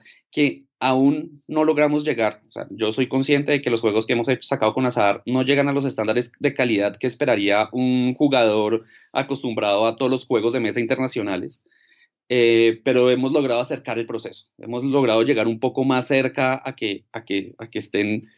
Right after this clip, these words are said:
por ahí, por, por la cercanía. Eh, hemos aprendido un montón de cosas. Por ejemplo, a mí, el, uno de los descubrimientos en producción más grandes que tuve y que me pareció absolutamente del putas y me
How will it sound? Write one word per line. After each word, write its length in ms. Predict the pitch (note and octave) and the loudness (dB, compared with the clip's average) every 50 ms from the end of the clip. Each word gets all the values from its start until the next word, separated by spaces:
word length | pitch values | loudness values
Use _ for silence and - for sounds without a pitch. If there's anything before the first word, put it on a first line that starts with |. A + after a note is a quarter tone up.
| _ _ _ _ _ _ _ _ | _ _ _ _ _ _ _ _
por 180 | D3+ C#3+ C#3 | 2 2 4
ahí, 240 | C3 A#2+ B2+ C3+ C#3 | 4 4 4 4 4
por, 360 | C#3 C#3 D3+ D3+ D3+ D3 D3+ | 4 2 0 0 0 0 -2
por 140 | _ D3+ D#3 | _ -4 -2
la 100 | C#3+ C3+ | -2 -2
cercanía. 720 | C3 D3 A2+ A2 - G2+ A2 B2 C3+ C#3+ D#3+ G3 A3 - _ _ _ _ _ - _ _ _ _ _ _ _ | -2 -4 -6 -4 -6 -4 0 2 2 2 2 0 -2 -8 _ _ _ _ _ -20 _ _ _ _ _ _ _
Eh, 420 | - A#2+ A#2+ A#2 A2 A2 A2 A2 A2 | -6 -4 -2 0 0 0 0 0 -2
hemos 200 | G#2+ A2+ A#2 A2+ | -2 -2 -4 -4
aprendido 360 | C#3+ B2 - B2+ A2 A2 G#2+ | -4 -4 -4 -2 0 0 0
un 40 | A2+ | 0
montón 320 | A#2+ B2 C3+ C3+ C3+ C3+ C3+ | 0 0 0 0 2 0 0
de 120 | C#3+ C3+ | 0 0
cosas. 680 | - D3 C3 B2+ C#3 C3 C3 C3 - - - - - _ _ _ _ _ _ _ | 0 -2 -2 0 0 0 0 0 -2 -6 -8 -10 -12 _ _ _ _ _ _ _
Por 140 | C#3 C3 | 0 2
ejemplo, 640 | B2 A2+ A#2 B2 A2+ A2 A2 B2 A#2+ B2 B2 A2 C3 B2+ - - | 2 2 2 0 0 0 2 2 2 2 2 2 -2 -6 -8 -8
a 80 | A#2+ | -6
mí, 340 | A2+ A2+ A2+ A2 A2 G#2+ A2 G#2+ | -4 -2 -2 0 -2 -2 -4 -6
el, 200 | G2 A#2+ - - | -6 -6 -4 -2
uno 100 | C3 B2 | 0 2
de 60 | B2 | 2
los 100 | C3 C3+ | 2 2
descubrimientos 720 | C3+ C3+ - - C#3+ C3+ B2 A#2 A2+ A2 A2 G#2+ - A#2+ | 2 0 0 2 2 2 4 4 2 2 2 0 -2 -2
en 100 | D3 D3 | -2 0
producción 420 | C#3 C#3 C3 A#2+ - - A2 G2+ A2 | 2 2 2 2 0 0 -4 -2 -2
más 220 | A2+ A#2+ A#2+ B2+ | 0 0 -2 -2
grandes 360 | B2 C3+ C#3 C3+ C3 C3+ C3+ | 0 0 2 2 2 0 0
que 100 | - C#3 | -2 -6
tuve 280 | - - A#2 G#2+ G#2 G#2+ | -6 -4 -4 -2 -2 -2
y 40 | G#2 | -2
que 80 | - | -2
me 80 | C3 C3 | -2 -2
pareció 440 | - B2 A2 G2 - A2+ G2+ G#2 - - | 0 0 0 0 0 0 0 0 0 -2
absolutamente 480 | B2 C3 C3+ A#2+ A2 A2+ A2+ A2+ B2 C3 | -4 -2 -2 -2 0 0 0 2 2 0
del 180 | B2+ B2 - | 0 0 0
putas 420 | _ C#3 B2 A2+ A#2+ A#2+ A#2+ - - | _ 0 0 2 2 0 0 0 -4
y 220 | - B2 B2+ A2 - A#2+ | -4 -4 -4 -4 -2 -2
me 300 | A#2+ A2+ G#2+ G2+ G2 - | 0 0 0 0 -4 -8